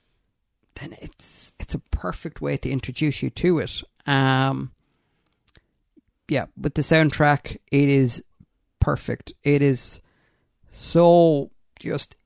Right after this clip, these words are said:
involves everything. It doesn't need to, like, fill in every little bit. It doesn't need to overuse the theme too much or anything like that. It just, it's used very, very well.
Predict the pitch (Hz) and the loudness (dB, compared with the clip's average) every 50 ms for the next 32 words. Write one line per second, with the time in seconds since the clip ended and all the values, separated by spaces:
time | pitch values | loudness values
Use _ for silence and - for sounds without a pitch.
0 | _ - 170 165 160 143 - - 151 160 165 165 165 165 156 139 - - - 156 | _ -6 -4 -4 -4 -4 -6 -2 0 2 2 4 4 2 0 -2 -4 -2 0 0
1 | 151 151 139 131 131 127 117 - 151 - 180 180 165 170 180 175 175 180 170 160 | 2 2 2 2 2 2 0 -2 -2 0 0 0 0 0 -2 -2 0 0 0 0
2 | 151 - - 147 147 147 143 139 139 123 - - - _ _ _ _ _ _ _ | 0 -2 -2 0 2 2 2 2 0 -2 -6 -10 -16 _ _ _ _ _ _ _
3 | _ _ _ _ _ _ _ _ _ - - - - 160 165 165 160 156 - - | _ _ _ _ _ _ _ _ _ -20 -18 -8 -6 -4 -2 -2 -2 -4 -4 -8
4 | - - 139 156 151 151 156 165 165 175 160 160 151 - 175 160 160 147 - 170 | -8 -2 -2 0 0 0 2 2 2 2 2 2 0 0 0 0 0 0 0 2
5 | 175 170 - 170 - 147 156 147 135 151 147 151 151 135 - 156 143 139 135 - | 2 2 0 -2 -4 -4 -4 -4 -2 -4 -6 -6 -6 -6 -6 -8 -8 -8 -10 -14
6 | - - _ _ - 170 165 170 175 147 156 156 151 147 151 156 160 165 170 170 | -18 -20 _ _ -2 0 2 2 2 4 2 2 2 4 4 6 6 6 6 6
7 | 160 147 - 160 143 - 175 170 170 170 165 156 - - 165 165 160 160 175 160 | 4 2 0 -2 -2 2 4 4 4 4 2 0 0 2 4 4 6 4 4 2
8 | - - 170 160 156 156 160 165 156 - 165 160 160 156 160 147 - 151 160 175 | 2 2 2 2 4 4 4 2 0 0 2 2 4 4 4 2 2 2 2 2
9 | 165 - - _ _ _ _ _ _ _ _ - 139 - 123 117 - - - - | 0 -2 -6 _ _ _ _ _ _ _ _ -12 -8 -6 -6 -6 -8 -10 -16 -20
10 | _ _ _ _ _ _ _ _ _ _ _ - - _ - 127 135 131 135 151 | _ _ _ _ _ _ _ _ _ _ _ -20 -8 _ -4 -4 -2 0 2 4
11 | 175 170 147 127 - - 131 127 143 175 175 165 156 143 135 135 143 135 120 127 | 6 6 4 4 2 -4 -2 4 6 8 8 8 6 4 4 4 4 4 4 4
12 | 139 156 160 147 117 104 104 - | 6 6 6 6 6 2 -2 -6